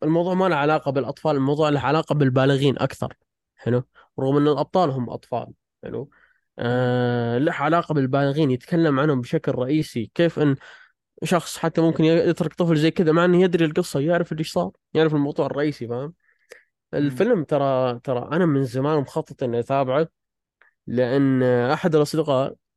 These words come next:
Speaker 1: آه، أذكر بخير، كان، كان مصنف فيلم ما بروسي عن واحد من أفضل خمسة أفلام يابانية شافها، واحد من أفضل خمسة أفلام شافها عموما يعني. ف-،
Speaker 2: واو.
Speaker 1: ف-، إيه، فكنت مشدود جدا للفيلم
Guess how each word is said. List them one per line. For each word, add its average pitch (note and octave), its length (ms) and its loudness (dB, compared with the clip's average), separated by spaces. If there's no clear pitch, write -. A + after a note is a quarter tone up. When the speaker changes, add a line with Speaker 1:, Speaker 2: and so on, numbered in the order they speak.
Speaker 1:
آه، A2 1200 -6
أذكر C#3 200 -4
بخير، C#3 240 0
كان، D3 340 -2
كان C#3 400 0
مصنف D#3 600 0
فيلم D#3 360 -2
ما C3 180 0
بروسي D3+ 460 0
عن A#2+ 160 -4
واحد C#3 280 -2
من B2 120 -4
أفضل D3+ 280 -6
خمسة C#3+ 280 -4
أفلام C3 400 -2
يابانية C3 460 2
شافها، C3+ 420 -2
واحد D#3 240 2
من E3 80 4
أفضل E3 320 0
خمسة E3 260 -2
أفلام E3 180 2
شافها E3+ 320 2
عموما E3 340 4
يعني. A2+ 440 -4
ف-، - 140 -6
Speaker 2:
واو. C3 380 0
Speaker 1:
ف-، B2+ 100 -12
إيه، D#3 420 -2
فكنت E3+ 500 -2
مشدود D#3 440 0
جدا C3+ 380 -2
للفيلم C#3 580 -2